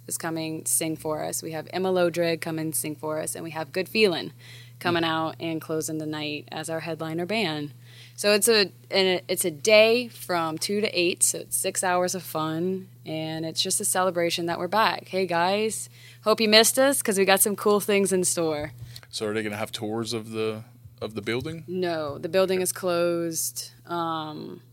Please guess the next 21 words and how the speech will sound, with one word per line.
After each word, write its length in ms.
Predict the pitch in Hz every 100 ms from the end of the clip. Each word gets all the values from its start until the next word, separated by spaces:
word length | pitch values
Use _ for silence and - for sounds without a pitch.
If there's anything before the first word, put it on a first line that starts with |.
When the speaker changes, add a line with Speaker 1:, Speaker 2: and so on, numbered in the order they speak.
| - _ _
Speaker 1:
just 240 | 180 175 -
'cause 140 | 165
it's, 480 | 165 - - - -
needs 280 | 190 190 -
to 60 |
be 100 | 180 165
cleaned 640 | - 220 214 208 208 180
Speaker 2:
Yeah, 60 | 165
yeah. 60 |
Speaker 1:
and 160 | 156 151
all 180 | 175 175
that 160 | 170
good 160 | 160 156
stuff. 220 | - 156
It's 100 | -
kinda 160 | 160 151
funky 320 | 160 151 156
in 100 | 151
there. 300 | 151 151 151 - -
Speaker 2:
Gotcha. 300 | - - -
Speaker 1:
Um, 580 | 175 165 160 151 160